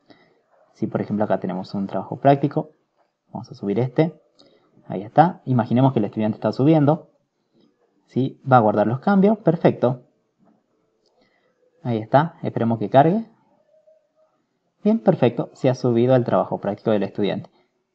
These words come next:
Y listo, no aparece nada más, pero ya, eh, ha entregado la tarea. Ya se da como entregada la tarea. Esta es una de las formas de hacer una actividad tarea para el estudiante para que él pueda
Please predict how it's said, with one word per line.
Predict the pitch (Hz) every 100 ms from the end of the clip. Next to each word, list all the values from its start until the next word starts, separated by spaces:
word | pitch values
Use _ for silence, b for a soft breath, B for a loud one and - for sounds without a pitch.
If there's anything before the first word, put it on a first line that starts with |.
| -
Y | 196 208 -
listo, | 185 185 165
no | 165 135
aparece | 139 135 139
nada | 143 151
más, | 180 180
pero | 123 120
ya, | 127 143 165
eh, | 127 110
ha | 101 123
entregado | 120 120 117 110 113
la | 107
tarea. | 107 104 101 95 -
Ya | - 117
se | 127
da | 117 117
como | 123 113
entregada | 110 104 104 104
la | 101 98
tarea. | 98 110
Esta | 151 -
es | 175
una | 170 160
de |
las | 151 143
formas | 143 143 143
de |
hacer | 113 - 117 B B B
una | 131 131
actividad | 127 131 135
tarea | 175 156
para | 143 123
el | 143
estudiante | 143 180 165 185
para | 139 131 -
que | 131
él | 135
pueda | - 127 131 170